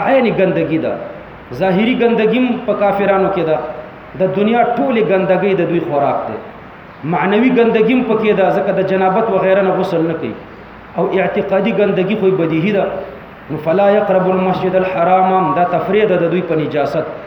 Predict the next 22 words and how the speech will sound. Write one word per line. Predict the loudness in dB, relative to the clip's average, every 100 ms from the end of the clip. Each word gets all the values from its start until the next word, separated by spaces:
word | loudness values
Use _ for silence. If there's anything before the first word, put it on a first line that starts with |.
| -16 -18 -20 -20 -12
نو | -6
دوی | -2 0
به | 2
نه | 2
نږدې | 2 2 0 -2
کېږي | -2 0
مسجد | 0 0 -2 -2 -2
حرام | 0 0 -2
ته. | -4 -8 -10 -16 -18 -18 -20 -20 -18 -14 -12 -12 -14 -18 -18 -14 -2
یو | 0 2
«لا | 4
يقربو» | 2 2 2 4 2
دی، | 4
بل | 4 4
«لا | 4 2
يدخلو» | 0 0 0 2 2
دی. | 0 -4 -10 -16 -4
اصل | -2 0
مقصود | 2 0 0 0
«لا | 2
يدخلو» | 2 2 0 0 2 2
دی. | 0